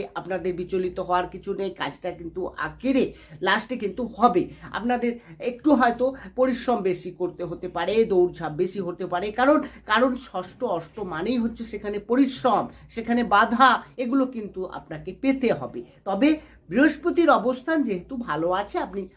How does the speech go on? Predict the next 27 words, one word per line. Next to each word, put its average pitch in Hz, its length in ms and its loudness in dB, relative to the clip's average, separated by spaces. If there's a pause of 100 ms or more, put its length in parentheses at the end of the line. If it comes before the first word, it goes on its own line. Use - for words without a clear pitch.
(120)
পজিটিভ 202 380 -2 (120)
ফল 117 220 -6
পাবেন। - 220 -16 (100)
এরপরে 262 240 2 (100)
আসবো 196 220 -4 (640)
কর্ম, 240 240 6 (380)
যাদের 226 240 2 (280)
চাকরি 226 360 0 (340)
ক্ষেত্রে 226 340 -2 (120)
রয়েছে 214 320 2 (400)
বা 196 120 6 (160)
যারা 202 200 0 (100)
চাকরি 196 280 -8 (120)
করতে 285 300 2 (100)
চাচ্ছেন, 202 480 2 (340)
চাকরি 233 280 0 (100)
পেতে 277 280 2 (120)
চাইছেন, 196 400 -2 (120)
অনেক 220 220 0
দিন 247 80 2 (100)
ধরে 240 140 4 (120)
পরিশ্রম 226 440 -2 (120)
করছেন, 214 300 -4 (120)
অনেক 226 160 -2 (120)
চেষ্টা 208 280 -8 (100)
করছেন, 208 280 -6 (140)
চাকরি 233 320 0